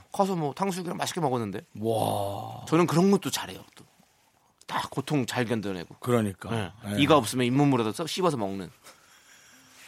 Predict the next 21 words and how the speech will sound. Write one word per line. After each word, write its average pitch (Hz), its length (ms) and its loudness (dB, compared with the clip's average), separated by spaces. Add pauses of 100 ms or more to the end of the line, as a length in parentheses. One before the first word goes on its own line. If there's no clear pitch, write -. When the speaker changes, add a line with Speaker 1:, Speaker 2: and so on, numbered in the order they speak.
(540)
Speaker 1:
사랑니 175 280 6
없는데도 127 320 4
그냥 - 180 -10 (140)
그걸 139 200 -2
어떻게든 143 280 2
씹어서 175 280 0
먹으면서 143 260 8
Speaker 2:
그럼요. 117 80 6
Speaker 1:
맛있으니까. 123 480 0 (220)
Speaker 2:
개그맨인데 151 680 2
웃기지 127 300 -4
못해도 127 380 -2
어떻게든 160 360 2
버텨서 - 420 10 (220)
<laughs> - 240 8
이삼십 190 340 12
년을 190 260 10
버티는. 131 380 6 (300)
네. 113 280 6 (460)
최고의 160 440 8
우리. 90 220 -8